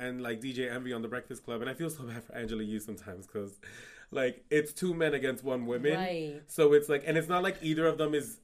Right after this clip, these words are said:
Speaker 1: the, both the men are both, like, very old school mentality sometimes with certain topics.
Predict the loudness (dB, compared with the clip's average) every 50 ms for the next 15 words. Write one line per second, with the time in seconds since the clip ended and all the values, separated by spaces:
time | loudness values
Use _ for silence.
0 | _ _ _ _ _ _ -10 -4 -4 -2 2 4 4 4 4 2 0 0 2 2
1 | 2 2 2 2 0 -2 0 2 4 4 4 4 2 0 0 0 0 -4 -12 -10
2 | -6 -4 0 0 2 2 0 -2 -4 -6 -4 -2 -2 -2 -4 -6 -6 -6 -6 -4
3 | -4 -6 -8 -10 -12 -10 -10 -10 -10 -12 -12 -10 -8 -8 -8 -8 -8 -8 -8 -8
4 | -8 -8 -8 -6 -6 -6 -6 -6 -8 -10 -10 -10 -10 -8 -8 -8 -8 -8 -8 -10